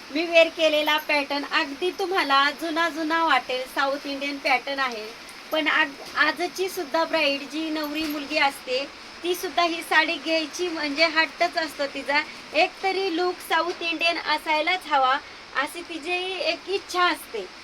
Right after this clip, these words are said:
तर पहा, किती सुंदर पॅटर्न आहे. कितीही वेळा आपण ही साडी घेतली किंवा कोणाच्या अंगावर पाहिली, तरी आपल्याला साडी असं वाटतं की ही साडी माझ्या पण, माझ्या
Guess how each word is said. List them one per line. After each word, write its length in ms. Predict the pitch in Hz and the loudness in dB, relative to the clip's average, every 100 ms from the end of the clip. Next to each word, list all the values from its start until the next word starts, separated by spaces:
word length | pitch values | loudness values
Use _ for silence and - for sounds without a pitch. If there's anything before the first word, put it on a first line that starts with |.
| - - | -14 2
तर 280 | 330 349 349 | 6 8 6
पहा, 300 | - 349 339 | 4 2 2
किती 320 | 339 381 370 | 0 -4 -4
सुंदर 460 | - 339 320 339 359 | -2 -2 2 2 2
पॅटर्न 440 | 339 311 311 302 | 2 0 0 -2
आहे. 220 | 294 277 | -2 -2
कितीही 480 | 277 330 - 330 359 | -6 -8 -4 -2 0
वेळा 320 | 370 349 330 | 4 4 4
आपण 240 | 320 311 302 | 2 -2 -2
ही 120 | 349 | -2
साडी 320 | 349 311 302 | 0 0 -2
घेतली 500 | 285 339 320 262 269 - - - - | -2 -2 -2 -8 -10 -12 -18 -12 -4
किंवा 280 | 330 339 339 | 2 4 4
कोणाच्या 500 | 370 349 339 339 330 | 4 4 2 0 0
अंगावर 320 | 320 330 339 | 2 2 2
पाहिली, 400 | 359 349 302 302 320 | 6 4 4 -2 -2
तरी 140 | 320 | 0
आपल्याला 500 | 349 320 320 320 339 | 0 0 0 0 2
साडी 300 | 359 311 302 | 2 0 2
असं 260 | 320 320 359 | 0 2 2
वाटतं 300 | 294 277 294 | 2 0 -6
की 160 | 349 | -4
ही 120 | 330 | -6
साडी 260 | 330 311 311 | -2 -2 0
माझ्या 320 | 311 311 311 | 0 0 0
पण, 220 | 311 302 277 - - - - | -2 -4 -4 -12 -16 -16 -4
माझ्या 520 | 277 285 294 320 330 | 0 0 0 2 2